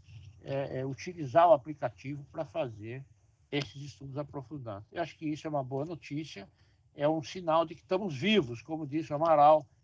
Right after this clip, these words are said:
e a Sandra, né? Acabaram com o conce, acabaram com o sistema, porque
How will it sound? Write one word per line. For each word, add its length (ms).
e 140
a 80
Sandra, 580
né? 280
Acabaram 560
com 120
o 40
conce, 380
acabaram 640
com 100
o 40
sistema, 640
porque 520